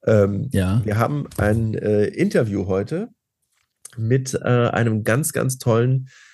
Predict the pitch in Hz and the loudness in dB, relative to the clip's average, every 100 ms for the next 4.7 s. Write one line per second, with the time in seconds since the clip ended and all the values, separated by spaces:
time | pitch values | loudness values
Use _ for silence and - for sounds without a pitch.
0 | _ _ 110 110 101 95 104 131 165 165 | _ _ 0 2 2 2 -2 -2 -4 -4
1 | - - _ - 101 110 107 123 139 139 | -8 -16 _ -14 -10 0 2 2 2 -2
2 | - _ 117 - 113 107 98 107 131 143 | -8 _ -14 -2 -2 -2 -2 -4 -2 -4
3 | 143 139 - - 117 117 - 104 113 131 | -6 -8 -8 -2 0 2 0 0 2 4
4 | 120 - 113 123 117 98 - | 2 2 0 0 0 -2 -8